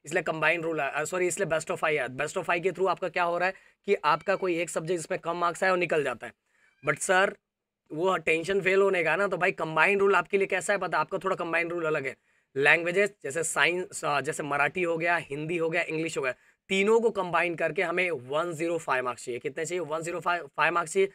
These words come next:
हाँ, but तीनों को कंबाइन करने के लिए भी एक क्राइटेरिया और चाहिए कि आपके हर सब, एक सब्जेक्ट में कम से कम ट्वेंटी फ़ाइव मार्क्स चाहिए। ट्वेंटी फ़ाइव मार्क्स रहेगा तो ही वो क्या होगा, आपका कंबाइन किया जाएगा। ट्वेंटी फ़ाइव से ज़्यादा होना चाहिए, सब्जेक्ट के अंदर जो रिटन है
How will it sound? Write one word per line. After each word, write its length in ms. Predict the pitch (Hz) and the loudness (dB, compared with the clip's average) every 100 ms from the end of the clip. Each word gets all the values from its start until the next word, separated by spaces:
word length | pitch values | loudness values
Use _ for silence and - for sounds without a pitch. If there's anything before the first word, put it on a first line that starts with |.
| _ | _
हाँ, 180 | 147 127 - _ - | 2 2 0 _ -4
but 100 | 165 | -2
तीनों 280 | - 185 208 | 0 0 2
को 100 | 247 | 2
कंबाइन 540 | 214 185 160 165 190 196 | -2 0 2 2 2 0
करने 380 | 175 165 175 | -2 -2 -4
के 100 | 160 | -4
लिए 100 | 170 | -4
भी 120 | 170 190 | -2 -2
एक 360 | 143 165 170 _ _ | 0 -2 -2 _ _
क्राइटेरिया 460 | 156 143 160 165 170 | 2 2 0 -4 -4
और 260 | 139 165 | -4 -4
चाहिए 280 | 165 156 175 | -4 -6 -6
कि 400 | 196 _ _ 180 - | -8 _ _ -6 0
आपके 440 | 147 170 _ 208 | 0 0 _ 2
हर 340 | 208 - 156 175 | 2 -2 -4 -2
सब, 180 | 180 - | -6 2
एक 180 | 185 202 | 2 4
सब्जेक्ट 360 | 202 156 160 | 0 -4 -4
में 80 | 180 | -6
कम 180 | - 165 | -6 -8
से 120 | 160 | -6
कम 140 | 185 185 | -8 -8
ट्वेंटी 440 | 175 165 165 202 | -6 -6 -2 -4
फ़ाइव 280 | 190 165 170 | 0 -2 -2
मार्क्स 200 | 165 - | -6 -8
चाहिए। 180 | 135 117 _ _ | -10 -10 _ _
ट्वेंटी 240 | 156 156 170 | -2 0 0
फ़ाइव 220 | 180 180 | 2 2
मार्क्स 260 | 165 175 | 2 -2
रहेगा 300 | 165 156 185 | -2 0 2
तो 220 | - 170 165 | 2 0 0
ही 180 | 190 | 4
वो 140 | 196 180 | 4 4
क्या 140 | 175 | 2
होगा, 180 | 151 160 | 0 0
आपका 200 | 165 185 | 0 0
कंबाइन 640 | 160 151 151 143 147 175 | -2 -4 0 2 2 0
किया 180 | 160 156 | -2 -2
जाएगा। 260 | 135 120 110 _ _ | 0 -4 -6 _ _
ट्वेंटी 220 | 151 156 180 | 0 2 4
फ़ाइव 200 | 180 175 | 2 2
से 100 | 196 | 2
ज़्यादा 240 | 151 156 | 2 2
होना 280 | 160 151 160 | 0 0 -2
चाहिए, 280 | 139 123 110 | -4 -6 -6
सब्जेक्ट 360 | 135 135 165 | -10 -6 -4
के 80 | - | -2
अंदर 120 | 165 | -4
जो 120 | 165 | -2
रिटन 380 | 156 139 175 165 | 0 4 4 6
है 120 | 185 | 4